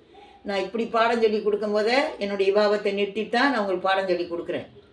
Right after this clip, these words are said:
அதனால இப்படி சொல்லும் போது தான் நீங்க படிச்சுக்கிறணும். அவங்களுக்கு வரலைன்னா வீட்ல உள்ளவங்கள்ட்ட யார்கிட்டயாவது கேட்டு இந்த சேனலை எப்படி எடுக்கணும்.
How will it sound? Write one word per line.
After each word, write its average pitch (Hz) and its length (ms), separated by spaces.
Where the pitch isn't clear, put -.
அதனால 214 380
இப்படி 240 320
சொல்லும் 240 280
போது 240 120
தான் 294 180
நீங்க 196 220
படிச்சுக்கிறணும். 175 540
அவங்களுக்கு 214 400
வரலைன்னா 240 500
வீட்ல 247 280
உள்ளவங்கள்ட்ட 208 440
யார்கிட்டயாவது 208 400
கேட்டு 233 520
இந்த 214 120
சேனலை 202 400
எப்படி 202 300
எடுக்கணும். 196 560